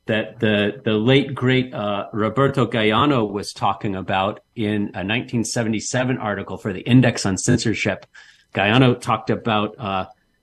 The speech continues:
the idea of indirect censorship. He described using the metaphor of the ship doesn't sail because there's no water in the ocean. No one said the ship, ship couldn't sail. There's just nothing for it to sell, sail on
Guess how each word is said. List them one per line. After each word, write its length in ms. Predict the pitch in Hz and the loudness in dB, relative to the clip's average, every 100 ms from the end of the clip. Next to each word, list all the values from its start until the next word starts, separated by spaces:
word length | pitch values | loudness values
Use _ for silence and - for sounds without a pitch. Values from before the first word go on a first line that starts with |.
| - | -2
the 160 | 113 | 2
idea 480 | 120 127 120 131 117 | 2 2 4 4 2
of 140 | 101 - | -2 0
indirect 460 | 147 156 135 123 - | 2 4 4 2 0
censorship. 720 | 131 123 127 110 120 107 - _ _ _ | 0 0 0 -2 -2 -4 -8 _ _ _
He 220 | 110 107 | -6 -4
described 640 | - - - 135 139 127 123 | -4 -2 4 6 6 6 6
using 300 | 120 120 110 | 6 6 4
the 60 | |
metaphor 720 | 107 123 117 - 107 110 101 - _ - 98 | 4 4 2 -2 0 0 -2 -10 _ -12 -6
of 320 | 101 - 127 | -6 -6 -6
the 120 | 107 | -4
ship 320 | - 165 - | 0 0 2
doesn't 240 | 147 139 131 | 0 2 0
sail 360 | - 139 135 | 2 4 4
because 300 | 117 - 107 | 2 -2 -4
there's 240 | 107 101 104 | -2 -2 2
no 160 | 123 | 2
water 420 | 127 120 120 117 | 2 2 2 2
in 140 | 110 107 | 0 -2
the 140 | 101 | -4
ocean. 500 | 95 90 - 76 - - _ _ _ - - _ _ _ 104 | -8 -8 -8 -10 -14 -20 _ _ _ -20 -20 _ _ _ 2
No 180 | 120 | 8
one 180 | 170 170 | 10 10
said 280 | - 196 160 | 10 8 8
the 60 | 139 | 4
ship, 280 | - 151 | 4 4
ship 260 | - 170 - | 4 0 2
couldn't 280 | 151 143 135 | 2 2 2
sail. 580 | - 185 139 107 104 - _ - | 0 2 2 0 -2 -10 _ -10
There's 260 | 123 107 | -2 2
just 320 | 131 151 - 139 | 4 4 4 4
nothing 380 | 151 151 139 | 4 4 2
for 240 | 131 131 120 | 2 2 2
it 140 | - | 0
to 60 | 107 | -6
sell, 540 | - - 127 113 - | -6 0 2 2 -2
sail 540 | - - 139 123 113 - | -10 -4 0 2 0 -2
on 540 | 110 113 90 76 73 | 0 0 -2 -6 -14